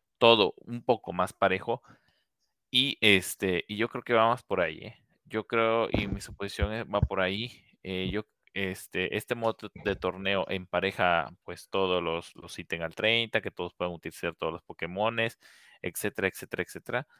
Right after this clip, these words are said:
Y yo creo que esta es una estrategia, eh, por cuestión de servidores. O sea,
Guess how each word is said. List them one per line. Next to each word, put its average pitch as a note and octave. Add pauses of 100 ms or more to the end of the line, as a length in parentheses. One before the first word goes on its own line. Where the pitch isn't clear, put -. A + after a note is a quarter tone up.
(540)
Y C3+
yo E3+
creo F3
que A2+
esta B2
es D3
una C3+
estrategia, C3+ (240)
eh, F#2 (580)
por A2
cuestión A2
de A2
servidores. F#2
O G#2
sea, G2